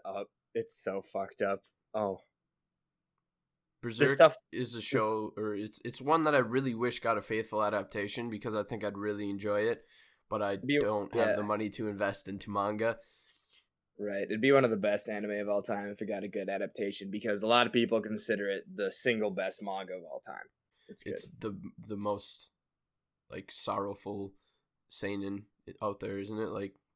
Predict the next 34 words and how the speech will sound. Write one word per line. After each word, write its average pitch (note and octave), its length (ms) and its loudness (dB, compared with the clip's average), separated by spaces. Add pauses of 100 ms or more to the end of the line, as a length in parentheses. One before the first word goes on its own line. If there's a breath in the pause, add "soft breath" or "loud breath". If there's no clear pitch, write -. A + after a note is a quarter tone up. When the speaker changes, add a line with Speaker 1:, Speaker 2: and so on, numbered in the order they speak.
(300)
Speaker 1:
Yeah. D3+ 220 8 (360)
Yeah. B2 180 6 (120)
It's - 220 -6 (100)
fucked - 260 4
up. A#2+ 200 6 (380)
Everything D3+ 540 6
that, C#3 220 10 (600)
everything D#3 400 6
bad C3 220 10
that C3 140 2
can B2 100 0
happen B2 280 4
to B2 60 2
Guts A2+ 300 4
happens. G#2+ 440 -2
Everything. G#2 420 -2 (380 soft breath)
There's B2+ 160 4
no C#3+ 160 8
character C3 480 8
in A2 80 4
any A2 200 0
sort B2 220 6
of A#2+ 100 2
fiction A2 360 0
that G#2 100 -2
has G2+ 100 0
a G2+ 80 0
harder G#2+ 360 4
life G2 280 -2
than F#2+ 140 -8
Guts. - 380 -10 (520)
Speaker 2:
That's - 440 -6
Speaker 1:
N- A#2 100 -4 (920)
Speaker 2:
brutal. G2 520 -8